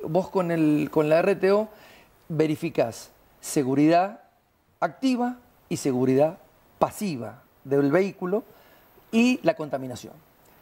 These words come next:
Seguridad activa es la posibilidad de no hacer,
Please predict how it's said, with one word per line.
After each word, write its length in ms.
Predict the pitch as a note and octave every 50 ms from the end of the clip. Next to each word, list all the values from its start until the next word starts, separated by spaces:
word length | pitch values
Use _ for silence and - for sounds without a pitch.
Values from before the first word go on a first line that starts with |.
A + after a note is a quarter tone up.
| _ _ _ _ _ _ -
Seguridad 360 | - F3 F3 F#3 G#3 A3+ A#3
activa 380 | A3+ A3+ B3+ B3+ B3+ A#3 G#3+
es 100 | G#3 G3+
la 140 | F3+ E3 -
posibilidad 460 | - D3+ - D#3+ D#3 D#3+ F3 F#3 G3
de 80 | G3 F#3
no 220 | F3 F3 F#3+ G3
hacer, 480 | G3 F#3 - - G3 G3+ G3+ F#3 - -